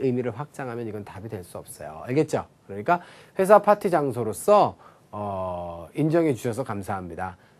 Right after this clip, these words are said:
No way. 알겠죠? 자, 그래서 잘했다고 칭찬해 주는 건 아니죠. 자, 그래서 요거는 고려해 주셔서 감사합니다로 답을 가시는 게 맞아요. 이해됐죠? 자, 그래서 백사십사 번의 정답은 B번이었고요.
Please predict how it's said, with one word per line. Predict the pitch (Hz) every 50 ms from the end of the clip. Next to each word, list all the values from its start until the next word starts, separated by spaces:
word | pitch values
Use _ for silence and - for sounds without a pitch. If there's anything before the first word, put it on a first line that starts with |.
| _ -
No | 101 98 110 120 127 113 101 87 85
way. | 101 95 90 80 78 - - -
알겠죠? | - 117 123 143 131 - 156 113 92 - - _ _ _
자, | - - 95 92 87 -
그래서 | 92 92 92 151 170 180 175
잘했다고 | - - - 120 123 113 - - 110 107
칭찬해 | - 185 190 180 202 190 175 147
주는 | 135 113 101
건 | 113 135
아니죠. | 113 82 90 95 90 90 101 139 208 262 294 269
자, | - 98 85 85
그래서 | - 95 87 101 98
요거는 | 95 92 104 143 196 233 240 - - - - _ _ -
고려해 | - 110 117 131 151 170 180 170 160 143
주셔서 | 120 110 - 95 92 139
감사합니다로 | 143 147 110 107 104 107 113 104 101 92 85 90 98 101
답을 | 98 - - 90 90 95
가시는 | 87 - 87 87 - - 85
게 | 87
맞아요. | 95 87 - - - - - - - - _ _
이해됐죠? | - 117 117 101 101 92 - - 180 196 196 _ _ _ _
자, | - - - - - -
그래서 | - 101 92 95 - 175 220 226 - - - - -
백사십사 | - 120 110 - 143 135 - - 151 151
번의 | 151 160 156 139
정답은 | 123 107 101 101 101
B번이었고요. | 101 - 135 147 151 127 101 80 - - 160 185 214 247